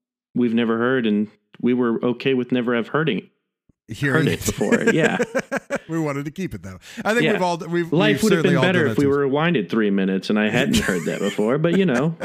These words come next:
Speaker 2: <laughs>
Speaker 1: we're not there anymore, so let's move forward. <laughs>
Speaker 2: I, I, I can think of a handful of artists from both of us that he would say that about.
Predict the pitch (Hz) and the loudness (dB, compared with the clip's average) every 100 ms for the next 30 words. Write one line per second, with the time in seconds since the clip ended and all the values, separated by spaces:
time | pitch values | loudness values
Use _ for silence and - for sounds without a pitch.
0 | - - - - 170 180 208 202 202 233 | -12 -10 -10 -2 0 2 0 0 0 2
1 | 120 98 101 95 95 - 123 135 156 - | 2 2 2 0 -2 -2 -2 -2 -2 0
2 | 165 160 190 156 - - - 170 147 143 | 0 2 0 0 -2 -4 -2 0 0 0
3 | 151 180 196 151 170 175 165 165 151 131 | 0 2 2 0 0 -2 -2 -2 -2 -2
4 | 143 143 147 135 127 127 123 - 107 143 | -2 -2 -4 -4 -2 -2 -2 -4 -4 -2
5 | 135 135 110 107 104 90 104 90 113 101 | -2 -4 -4 -6 -6 -6 -6 -6 -8 -6
6 | 101 85 82 80 | -8 -10 -14 -14